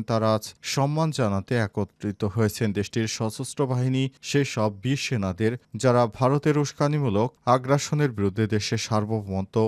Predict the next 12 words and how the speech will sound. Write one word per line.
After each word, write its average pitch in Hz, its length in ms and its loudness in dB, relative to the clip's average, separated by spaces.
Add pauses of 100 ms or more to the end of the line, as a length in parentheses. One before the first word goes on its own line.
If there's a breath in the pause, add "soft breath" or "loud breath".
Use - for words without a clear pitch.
ও 101 40 0 (100)
সীমান্ত 113 460 -2
রক্ষা 113 380 -2
করছে। 101 440 -2
তিনি 110 280 -4
আরও 104 140 4
বলেন, 95 260 0 (120)
পুরো 120 220 0
জাতি 117 340 0 (240 soft breath)
আপনাদের 143 520 2
নিয়ে 104 220 0
গর্বিত। 98 340 0